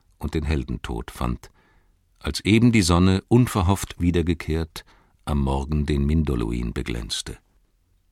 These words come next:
Zweifelnd und zagend aus dem Zwielicht kam er ins Licht der Sonne, singend und lachend. Hoffnung erweckt er, und voll Hoffnung fiel er. Über Tod,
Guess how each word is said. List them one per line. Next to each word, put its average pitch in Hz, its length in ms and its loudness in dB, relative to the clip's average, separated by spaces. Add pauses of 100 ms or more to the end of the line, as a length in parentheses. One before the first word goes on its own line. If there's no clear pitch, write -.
(280)
Zweifelnd 113 840 0
und - 360 -2
zagend 92 640 2
aus 98 220 0
dem 92 180 0
Zwielicht 80 720 2
kam 80 360 2
er 85 380 0 (300)
ins 80 240 0
Licht - 460 -2
der 73 80 -2
Sonne, 57 380 -6 (520)
singend 127 600 4
und 117 160 4
lachend. - 500 -6 (500)
Hoffnung 101 480 4
erweckt 85 500 -2
er, 87 280 2 (360)
und 98 240 4
voll 98 280 4
Hoffnung 101 600 2
fiel 92 400 -2
er. 73 380 -2 (800)
Über 80 340 0
Tod, - 760 -2